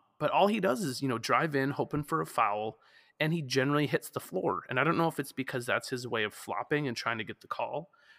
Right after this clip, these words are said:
or if he really is just going up so uncontrolled that he's gonna hit the ground that much, but I don't know, man. It just kinda feels like we're watching another D Rose type guy, and,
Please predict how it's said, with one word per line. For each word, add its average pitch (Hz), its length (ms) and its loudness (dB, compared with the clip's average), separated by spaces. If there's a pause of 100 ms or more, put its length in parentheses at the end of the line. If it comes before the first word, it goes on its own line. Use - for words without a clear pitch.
(100)
or 160 60 2
if 160 100 -2
he 160 100 4
really 156 320 6
is 147 140 2
just - 300 -2
going 131 280 2
up - 140 0
so 131 480 2
uncontrolled 131 760 -2
that 131 100 0
he's 120 120 -2
gonna 123 160 -4
hit 127 160 -4
the 117 80 -6
ground 113 300 -2
that 147 140 0
much, 185 320 0
but 127 200 2 (1120)
I 175 100 6
don't 165 100 8
know, 151 100 10
man. 147 140 8
It 139 60 -2
just 156 140 2
kinda 156 180 2
feels 151 340 2
like 139 180 4
we're 139 100 6
watching 127 340 4
another 123 260 0
D 127 200 0
Rose 120 280 4
type 110 240 0
guy, 113 300 6
and, 117 300 -2